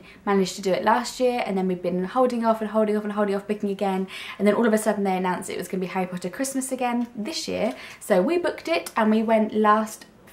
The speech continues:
Friday, I think it was, um, and it was amazing. I am the biggest Harry Potter <laughs> fan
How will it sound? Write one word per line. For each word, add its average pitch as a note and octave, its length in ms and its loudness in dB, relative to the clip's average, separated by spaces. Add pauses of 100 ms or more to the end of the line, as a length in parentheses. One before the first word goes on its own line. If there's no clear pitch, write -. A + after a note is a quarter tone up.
Friday, D4 720 -2
I E4+ 80 -6
think E4 280 -10
it - 80 -10
was, - 280 0 (500)
um, A#3 340 4
and A#3+ 120 4
it A3+ 100 2
was B3+ 200 6
amazing. F3+ 760 4
I A#3+ 140 4
am A#3 220 6
the G3+ 80 2
biggest A3 640 0
Harry G3+ 180 0
Potter F#3+ 260 -2
<laughs> - 120 -8
fan G3 440 2